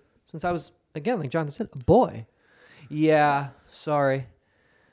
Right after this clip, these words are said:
Yeah, but I have all, all special ones. I have ones from, like, my September seventy-three. Like, you know, I have all the, f-, no. I have the women of seven eleven. Then from d-, December of,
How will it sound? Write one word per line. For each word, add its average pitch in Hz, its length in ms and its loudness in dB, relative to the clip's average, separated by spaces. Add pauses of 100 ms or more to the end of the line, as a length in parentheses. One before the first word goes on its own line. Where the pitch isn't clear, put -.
(140)
Yeah, 240 60 -8
but 226 80 -6
I 202 60 0
have 220 160 0
all, 202 80 -2
all 185 160 -6
special 240 300 -6
ones. 143 100 -6
I 147 40 -2
have 151 100 -4
ones 151 140 -6
from, 151 140 -10
like, 123 240 -14
my 117 160 -14 (400)
September 139 380 -10
seventy-three. 160 760 -4
Like, 120 320 -12
you 120 140 -14
know, 143 100 -10
I - 160 -18
have 170 120 -6
all 220 140 2
the, 214 80 -4
f-, - 180 -16 (260)
no. 151 420 -4 (680)
I 170 80 2
have 180 100 2
the 160 100 4
women 185 240 2
of 160 100 -2
seven 170 240 -2
eleven. 190 460 -2 (880)
Then 156 260 -8
from 139 260 -6
d-, 110 60 -12 (340)
December 160 500 -2
of, 143 160 -6